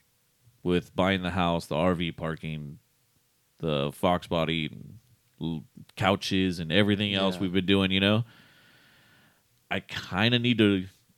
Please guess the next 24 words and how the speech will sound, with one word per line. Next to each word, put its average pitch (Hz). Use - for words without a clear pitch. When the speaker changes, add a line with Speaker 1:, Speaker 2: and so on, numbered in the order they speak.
Speaker 1:
get 127
myself 110
a 110
little 117
bit 110
in 107
recovery 107
mode, 101
get 104
my 98
savings 98
back 95
where 92
I'm 87
more 92
comfortable 95
again. 101
So -
I'm 98
debating 110
on 98
maybe 101
just, 95
um, 82